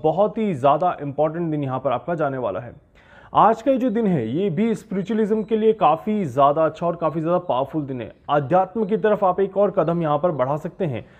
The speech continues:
अपने आप को स्पिरिचुअली इंक्लाइन करके काफ़ी ज़्यादा मोटिवेट कर सकते हैं, काफ़ी ज़्यादा पॉजिटिव आप यहाँ पर फील कर सकते हैं। तो ये बहुत ही ज़्यादा पॉजिटिव दिन है, बहुत ही ज़्यादा अच्छा दिन है और again आध्यात्मिक तौर पर ये काफ़ी ज़्यादा फायदेमंद दिन यहाँ पर आपका होने वाला है।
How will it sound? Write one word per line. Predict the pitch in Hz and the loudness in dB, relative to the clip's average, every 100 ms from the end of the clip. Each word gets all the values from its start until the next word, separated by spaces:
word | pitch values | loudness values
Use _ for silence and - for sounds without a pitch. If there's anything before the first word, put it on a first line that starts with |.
| - - | -8 -2
अपने | 160 202 | 0 2
आप | 202 208 | 2 2
को | 220 202 | 4 4
स्पिरिचुअली | 160 - 202 214 214 208 | 2 -4 -4 -2 -4 -4
इंक्लाइन | 170 185 185 202 | -4 -4 -2 -2
करके | 208 185 185 | -2 -2 -2
काफ़ी | 170 170 208 190 | -2 -2 -4 -4
ज़्यादा | 143 156 185 | 0 2 2
मोटिवेट | 185 151 147 175 180 180 | 0 -2 -2 2 2 2
कर | 185 | -2
सकते | 175 156 170 | -2 -6 -6
हैं, | 131 113 - _ - | -6 -8 -18 _ -2
काफ़ी | 160 185 | -2 0
ज़्यादा | 185 190 208 | 0 2 2
पॉजिटिव | 202 151 160 196 180 | 4 4 4 2 2
आप | 170 | 2
यहाँ | 160 139 | 0 -2
पर | 180 | -2
फील | 170 165 | -2 -2
कर | 170 151 | -2 -2
सकते | 156 147 | -4 -6
हैं। | 123 117 | -8 -8
तो | 160 | -4
ये | 175 | -4
बहुत | 117 120 180 196 | -4 -2 0 0
ही | 214 | -2
ज़्यादा | 180 156 160 | 0 2 2
पॉजिटिव | 160 135 143 147 170 | 0 -2 -2 -2 -2
दिन | 160 | 0
है, | 175 | 0
बहुत | 190 127 147 151 | -2 -2 0 0
ही | 196 | 0
ज़्यादा | 190 - | 0 0
अच्छा | - - 170 | -6 -6 -4
दिन | 156 160 | -2 -2
है | 190 - - - | -4 -8 -20 -8
और | - 160 139 - - | 0 2 2 -2 -4
again | 147 151 185 120 - | 0 2 0 -2 -4
आध्यात्मिक | 131 135 175 180 190 208 208 | -2 0 0 0 -2 -4 2
तौर | 143 151 | 2 2
पर | 160 156 | 0 -2
ये | 147 | -2
काफ़ी | 156 135 143 - 185 143 | 0 -4 -4 -6 -4 -4
ज़्यादा | 113 127 139 | -2 0 0
फायदेमंद | 143 139 120 131 135 120 | 0 -2 -2 -4 -8 -8
दिन | 127 | -8
यहाँ | 117 | -6
पर | 110 139 | -2 -2
आपका | 113 139 | -2 -4
होने | 156 131 120 | -4 -4 -4
वाला | 104 92 | -4 -4
है। | 110 92 | -8 -14